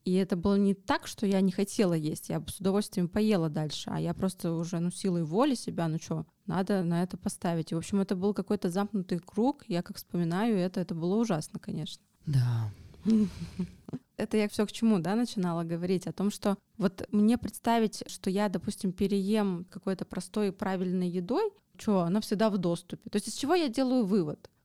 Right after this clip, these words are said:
Speaker 1: Что самые жёсткие какие-то переедания в моей жизни случались, вот когда есть ограничительное, на самом деле, поведение. И сейчас вот уже знаем намного больше, это действительно один из главных триггеров, которые запускают переедание, это ограничения в жизни.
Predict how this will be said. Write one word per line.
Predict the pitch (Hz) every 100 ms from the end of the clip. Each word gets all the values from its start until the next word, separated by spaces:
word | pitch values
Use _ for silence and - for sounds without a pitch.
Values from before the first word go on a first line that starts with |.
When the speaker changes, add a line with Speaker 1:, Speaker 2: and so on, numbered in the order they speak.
| _
Speaker 1:
Что | - 208
самые | - 262 262 214
жёсткие | 196 247 240 - - 185 160 156
какие-то | 180 - 208 202 - 175 165
переедания | 196 196 190 196 349 440 285
в | 202
моей | 185 196 339 320
жизни | 233 196 175
случались, | - 170 - 254 262 -
вот | 185
когда | - 170 196
есть | 226 196 226 175
ограничительное, | 165 190 190 - 254 - 208 202 190 185
на | 170
самом | - 180 175 165
деле, | 190 196 175 - _
поведение. | 208 185 175 214 180 160 170 220 _ -
И | 208 208 208 196 185
сейчас | - - 226 220
вот | 190
уже | 185 185
знаем | 175 196 190 170 170
намного | 180 185 175 185
больше, | 170 262 392 233
это | 190 180
действительно | 170 - 247 302 302 233 190
один | 185 196 196
из | 170
главных | 190 208 202 170 165
триггеров, | - 202 196 175 180 170
которые | 160 - 175
запускают | 165 180 - - 196 165 -
переедание, | 160 165 170 214 359 254 208
это | 247 202
ограничения | 185 180 180 - 196 180
в | 170
жизни. | 165 151 214